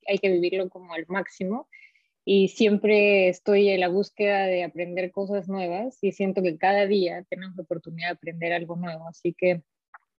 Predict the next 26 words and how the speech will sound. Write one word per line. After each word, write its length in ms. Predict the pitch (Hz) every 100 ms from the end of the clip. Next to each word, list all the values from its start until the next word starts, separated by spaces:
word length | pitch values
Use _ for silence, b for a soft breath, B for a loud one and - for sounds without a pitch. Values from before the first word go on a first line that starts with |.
| _
desde 240 | 202 196
la 120 | 196 196
cosa 280 | 233 277
más 180 | 240 233
simple 520 | 240 202 160 180 285 - B B _
hasta 560 | 180 185 - 175 170 175
algo 240 | 180 185
muy 220 | 185 190 190
complejo, 600 | 185 170 175 165 - 156
¿no? 200 | 156 202
Entonces 380 | 190 180 185
siempre 280 | 202 214 208
estoy 200 | 196 208
buscando 580 | 196 190 185 185 185 175 -
cursos, 680 | 240 226 196 - 180 170 -
talleres. 920 | 160 156 165 170 165 165 160 160 _ b b b b _ _ _ -
En 160 | 233
el 160 | 226 220
poco 460 | 240 254 247 254 220
o 100 | 190
cero 380 | - 208 214 190
tiempo 380 | 214 208 220
que 100 | 196
tengo, 400 | 156 180 190 208 202
trato 360 | 190 175 202
de, 680 | 196 185 175 165 160 -